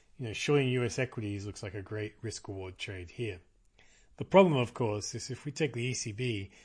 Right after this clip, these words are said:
and it's not so long ago where the E C B, uh, was considered <laughs> the, uh, heir to the Bundesbank and a massively, uh, anti-inflation, uh, hawk.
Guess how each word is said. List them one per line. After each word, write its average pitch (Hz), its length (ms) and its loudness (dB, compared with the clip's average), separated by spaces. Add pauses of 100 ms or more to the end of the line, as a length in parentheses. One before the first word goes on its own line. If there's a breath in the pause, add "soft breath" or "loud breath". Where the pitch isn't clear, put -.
(260 loud breath)
and 139 380 4
it's 131 160 4
not 190 160 4
so 165 140 4
long 160 180 6
ago 117 260 4
where 110 100 0
the 110 80 0
E 123 120 0
C 120 180 -2
B, 107 460 0 (360 soft breath)
uh, 110 240 0
was 107 140 0
considered 117 460 2
<laughs> - 640 -8
the, 117 340 4
uh, 101 220 4
heir 123 360 12
to 120 120 0
the 104 100 4
Bundesbank 110 800 2
and 104 160 -8
a 104 60 -4
massively, 104 920 2 (400 loud breath)
uh, 104 260 2
anti-inflation, 113 1300 2 (280)
uh, 101 340 -4
hawk. 151 500 6